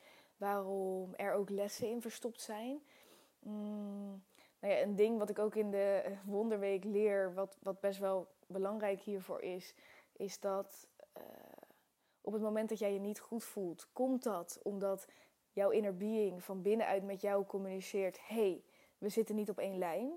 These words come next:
De enige reden dat jij je niet goed voelt, is omdat je niet in alignment bent. Ehm, maar dat klinkt misschien een beetje vaag nu.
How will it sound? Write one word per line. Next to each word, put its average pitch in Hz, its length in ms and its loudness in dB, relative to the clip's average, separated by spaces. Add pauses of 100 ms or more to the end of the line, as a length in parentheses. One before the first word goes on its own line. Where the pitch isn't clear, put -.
(840)
De - 120 -4
enige 254 360 8
reden 233 240 8
dat 202 120 0
jij 240 200 6
je 233 60 6
niet 269 260 6
goed 254 260 2
voelt, 185 380 0 (260)
is 208 140 -4
omdat 214 200 2
je 214 80 -2
niet 233 160 0
in - 200 -2
alignment 196 580 0
bent. 247 460 -4 (480)
Ehm, 190 640 -12
maar 196 140 0
dat 202 160 -4
klinkt 233 240 4
misschien 202 300 0
een 202 80 2
beetje 196 300 2
vaag 180 380 -6
nu. 220 260 -2